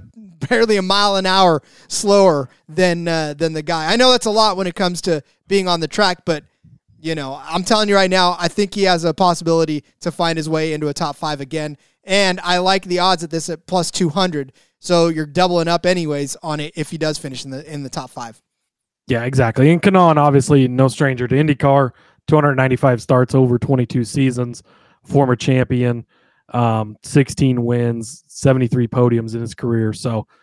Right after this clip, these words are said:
Speaker 2: knows what he's doing. Obviously, he, he stepped back to, to spend more time with his family, but still likes showing up for the big race. And, uh, that strategy worked out pretty good for him last season, getting the top three finish. So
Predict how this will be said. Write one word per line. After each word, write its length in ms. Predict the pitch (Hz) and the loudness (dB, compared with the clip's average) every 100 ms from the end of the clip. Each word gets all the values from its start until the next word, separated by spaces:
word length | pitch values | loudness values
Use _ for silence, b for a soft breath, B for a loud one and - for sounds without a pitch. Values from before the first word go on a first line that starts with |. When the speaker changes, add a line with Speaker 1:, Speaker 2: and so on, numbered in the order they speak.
| _ | _
Speaker 2:
knows 220 | 147 180 160 | 2 4 6
what 120 | 156 | 4
he's 120 | 143 | 4
doing. 380 | 151 151 143 120 _ _ _ - | 6 6 4 0 _ _ _ -10
Obviously, 380 | 120 131 139 127 131 | -4 -4 -2 -2 -2
he, 80 | 135 | -2
he 140 | 135 | -2
stepped 320 | - 139 - | 0 0 2
back 240 | 135 123 - | 2 0 -2
to, 120 | 123 - | -10 -10
to 120 | - 127 | -10 -2
spend 200 | 147 131 | 0 0
more 120 | 123 | 0
time 200 | 135 127 | -2 -2
with 120 | 117 | -4
his 100 | 120 | 0
family, 380 | 165 175 170 165 | 2 4 2 2
but 300 | 135 170 - _ _ _ _ _ | 4 2 2 _ _ _ _ _
still 280 | - - 135 | -10 0 2
likes 220 | 131 123 | 2 0
showing 240 | - 131 123 | 0 2 2
up 100 | - | 0
for 80 | 123 | -2
the 80 | |
big 240 | 117 135 120 | 2 2 4
race. 380 | 127 123 - 127 | 4 4 0 -4
And, 240 | 117 117 | -4 -4
uh, 200 | 113 113 - _ _ _ _ _ - | -4 -6 -12 _ _ _ _ _ 0
that 160 | 143 - | 0 2
strategy 360 | 143 131 127 | 2 2 2
worked 220 | 123 123 | 2 2
out 100 | 127 | -2
pretty 160 | 127 123 | -2 -2
good 160 | 123 117 | -2 -4
for 160 | 120 | -4
him 100 | 113 | 0
last 260 | 123 123 - | 2 2 2
season, 300 | 127 113 113 | 0 -2 0
getting 260 | 123 117 110 | 0 2 0
the 60 | |
top 280 | 107 113 - | -2 -4 -4
three 160 | 113 104 | -6 -8
finish. 440 | 117 113 110 - | -8 -10 -12 -6
So 220 | 117 110 | -4 -4